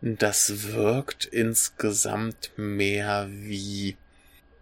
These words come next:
ja, Anime-Dialoge. Also so reden halt echte Menschen nicht.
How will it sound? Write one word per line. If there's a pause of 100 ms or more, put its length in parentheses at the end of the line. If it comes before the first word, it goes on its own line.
(280)
ja,
Anime-Dialoge. (380)
Also
so
reden
halt (340)
echte
Menschen (200)
nicht.